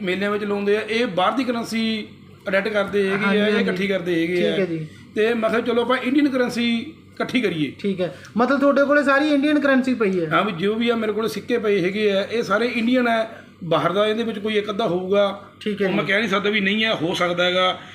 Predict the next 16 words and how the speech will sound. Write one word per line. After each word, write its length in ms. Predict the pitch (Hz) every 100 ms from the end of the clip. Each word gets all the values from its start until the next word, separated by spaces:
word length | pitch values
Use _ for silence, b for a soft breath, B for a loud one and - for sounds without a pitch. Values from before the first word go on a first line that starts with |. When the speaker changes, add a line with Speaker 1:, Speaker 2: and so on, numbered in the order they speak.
| B -
Speaker 1:
ਪਰ 100 | 226
ਇਹ 100 | 247
ਜਿੰਨੀ 240 | 196 214
ਵੀ 100 | 254
ਕਰੰਸੀ 420 | 262 220 214 208
ਹੈ, 140 | 214 226 -
ਇੱਕ 220 | - -
ਰੁਪਈਏ 260 | 226 226 226
ਤੋਂ 140 | 220
ਲੈ 160 | 202 185
ਕੇ 280 | 196 202
ਵੀਹ 200 | 196 175
ਰੁਪਏ 140 | 233 233
ਦੇ 80 | 220
ਸਿੱਕੇ 280 | 180 -
ਤੱਕ 480 | 196 190 185 185 180